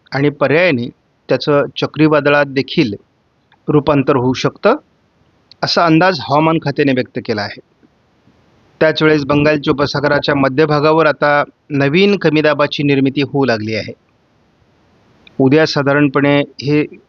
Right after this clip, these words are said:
किनारपट्टी भागापर्यंत पोहोचेल आणि पुढील दोन दिवसामध्ये, म्हणजे आता फक्त बहात्तर तासामध्ये हे महाराष्ट्रामध्ये प्रवेश करणार आहे आणि जवळपास महाराष्ट्रावर त्याचा तीन ते चार दिवस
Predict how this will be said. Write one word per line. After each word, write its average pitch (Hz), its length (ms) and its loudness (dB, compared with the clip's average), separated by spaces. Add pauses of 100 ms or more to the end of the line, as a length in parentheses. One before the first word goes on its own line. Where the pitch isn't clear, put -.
(120)
किनारपट्टी 160 560 0
भागापर्यंत 147 640 0
पोहोचेल 143 500 0
आणि 139 320 2 (800)
पुढील 190 380 2
दोन 156 260 4
दिवसामध्ये, 120 600 0 (280)
म्हणजे 139 280 2
आता 139 520 0
फक्त - 320 -4 (800)
बहात्तर 151 540 0
तासामध्ये 135 600 0
हे 131 300 -2 (360)
महाराष्ट्रामध्ये 139 720 0
प्रवेश 131 440 0
करणार 135 260 0
आहे 160 100 -2 (800)
आणि 175 120 0
जवळपास 185 460 0
महाराष्ट्रावर 165 540 0
त्याचा 160 220 0
तीन 160 380 -2
ते 160 80 0
चार 151 260 -2
दिवस 147 320 0